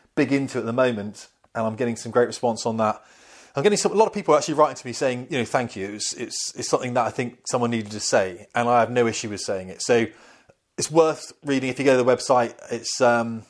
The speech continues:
it's Why Pilots Think Big, uh, and I think, you know, I really like the pre-, you know, I really appreciate people's comment on that. So if you wanna write something or, or write me an email or something, I would appreciate that. But today, let's go for, "It's All My Fault, and I'm going to Make It Right."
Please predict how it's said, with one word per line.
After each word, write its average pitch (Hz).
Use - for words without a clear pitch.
it's -
Why 123
Pilots 117
Think 110
Big, 139
uh, 107
and 120
I 110
think, -
you -
know, 110
I 113
really 117
like 110
the 117
pre-, 120
you 127
know, 113
I 107
really 113
appreciate 110
people's 107
comment 104
on 95
that. 92
So 110
if -
you 110
wanna 107
write 101
something 101
or, 101
or 104
write 107
me 104
an 101
email 98
or 98
something, 101
I 101
would 98
appreciate 98
that. 101
But 123
today, 147
let's 156
go 147
for, 143
"It's -
All 226
My 180
Fault, 170
and 139
I'm 131
going 151
to -
Make 139
It 135
Right." 127